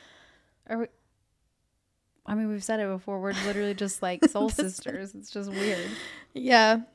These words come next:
Speaker 2: My mom reminds me all the time, too, about how that cut is from me. I'm like, "Listen, I didn't ask to be here."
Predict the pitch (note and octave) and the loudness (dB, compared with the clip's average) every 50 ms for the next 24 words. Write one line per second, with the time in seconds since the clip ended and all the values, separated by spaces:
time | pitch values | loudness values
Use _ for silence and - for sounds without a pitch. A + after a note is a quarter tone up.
0 | _ _ - - _ B3+ C4 C4+ C#4 D4 D#4 D4+ C#4+ C4+ C4+ C4 B3 B3 B3 B3 | _ _ -20 -4 _ 8 10 12 12 12 12 12 12 12 12 12 12 10 10 8
1 | A#3+ G#3+ G#3 G#3+ G#3 - - A#3 A#3+ C4 C4+ C4 B3+ A#3+ - C#4 D4+ D#4 D4+ C4 | 8 6 4 0 2 6 8 10 10 10 8 8 4 4 4 4 6 6 6 6
2 | A#3 A3 A3 A3 A3+ - - C4 B3+ A#3+ G#3+ G3+ F#3+ G3 G#3 - - A3 G#3 A3 | 4 2 0 -2 -6 -2 2 4 4 6 6 4 2 2 0 -2 -4 -2 0 2
3 | G#3 G#3 - G3+ G3+ G#3 G3+ G3+ G3+ G3+ G3+ G3+ G3 - - G#3 G3+ - - - | 2 2 0 2 2 4 4 4 4 4 2 -2 -4 -4 0 0 0 0 0 2
4 | - A#3 A3+ A3 G#3 G3+ - - - A3 G#3+ G#3+ G3 - - A3+ G#3+ G#3+ G#3+ A3 | 4 4 6 6 4 2 -2 -2 0 0 0 0 0 0 0 2 2 2 2 2
5 | G#3+ G#3 G3 G3 - G#3+ A3 G#3+ G#3+ G#3+ G#3 A3 G#3+ - - G#3 G3 G3 F#3+ - | 2 0 0 0 0 0 2 2 0 2 2 0 -2 -2 -4 -4 -4 -4 -6 -8
6 | - _ - - _ - G#3 A3 B3+ A#3+ A3+ A3 G#3+ A3 G#3 - - A3 G3+ A3 | -12 _ -20 -20 _ 4 6 6 8 8 6 4 2 2 0 -2 -6 -4 -2 -2
7 | A3 G#3+ A3 G#3+ G#3 G#3 G#3+ G#3+ A3 A3+ | 0 2 2 2 4 4 4 2 0 -4